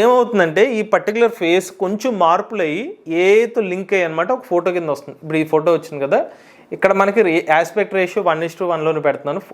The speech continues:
ప్రొఫైల్ ఫోటోకి అలాగే వస్తుంది. ఇక్కడ నేను జనరేట్ మీద ప్రెస్ చేశాను. మనకు కొంత టైమ్ తీసుకుంటుంది, మనకి ఏ ఇమేజ్ అయితే జనరేట్ అయిపోతుంది. అసలు ఇందాక చూసిన అలాగ ఇన్ఫార్మల్గా కూర్చున్న ఒక అబ్బాయి ఫోటోని కాస్త మనకు ఒక ఫార్మల్గా ఒక ఏ ఇమేజ్, ఒక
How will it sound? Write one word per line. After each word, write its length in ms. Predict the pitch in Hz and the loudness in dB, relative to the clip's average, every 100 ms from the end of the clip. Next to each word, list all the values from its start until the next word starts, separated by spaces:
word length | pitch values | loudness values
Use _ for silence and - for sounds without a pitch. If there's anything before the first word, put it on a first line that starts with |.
| - _ - | -20 _ 0
ప్రొఫైల్ 260 | 160 185 175 | 2 2 2
ఫోటోకి 280 | 180 175 165 | 2 2 2
అలాగే 200 | 151 151 147 | 2 2 0
వస్తుంది. 320 | 139 143 190 330 _ _ _ | -4 -10 -10 -10 _ _ _
ఇక్కడ 140 | 170 185 | -4 -2
నేను 120 | 170 | 2
జనరేట్ 260 | 156 160 156 | 2 2 -2
మీద 60 | 165 151 | -4 -2
ప్రెస్ 180 | 139 - | -4 -4
చేశాను. 280 | 139 131 127 - | -8 -10 -12 0
మనకు 180 | 156 165 165 | 0 2 0
కొంత 240 | 170 202 208 | 2 4 4
టైమ్ 160 | 202 214 | 4 2
తీసుకుంటుంది, 520 | 202 - 180 160 190 392 - - | 2 0 -2 0 0 -4 -4 0
మనకి 220 | 170 165 156 165 | 0 2 4 4
ఏ 20 | 175 170 | 4 2
ఇమేజ్ 240 | 160 156 151 | 0 0 -2
అయితే 200 | 151 196 | -4 0
జనరేట్ 280 | 156 147 147 143 | 0 2 0 0
అయిపోతుంది. 380 | 139 120 127 - - - 139 | -2 -8 -10 -14 -10 -4 0
అసలు 160 | 170 156 | 2 4
ఇందాక 240 | 175 220 214 | 4 2 2
చూసిన 360 | 220 208 220 214 208 208 202 - 160 | 0 0 0 2 2 2 -2 -2 0
అలాగ 280 | 165 165 165 - - 143 | 0 0 -6 -8 -10 -8
ఇన్ఫార్మల్గా 760 | 165 180 202 202 202 196 196 196 | -6 2 2 2 -2 -2 -2 -4
కూర్చున్న 380 | 185 165 190 175 | -6 -8 -8 -2
ఒక 80 | 156 139 | -2 0
అబ్బాయి 260 | 165 165 165 | -2 -2 -4
ఫోటోని 320 | 156 156 151 | -4 -2 0
కాస్త 240 | 147 170 185 | -2 -2 -4
మనకు 160 | 165 170 | -2 -4
ఒక 80 | 170 - | -2 2
ఫార్మల్గా 640 | 139 156 165 160 156 196 330 - _ _ _ _ _ 151 143 | 2 2 -2 -6 -2 -2 -4 -14 _ _ _ _ _ -2 2
ఒక 80 | 165 156 160 | 2 2 2
ఏ 40 | 180 180 170 | 2 2 0
ఇమేజ్, 300 | 170 160 160 147 _ | -4 -4 -6 -8 _
ఒక 40 | 143 | -8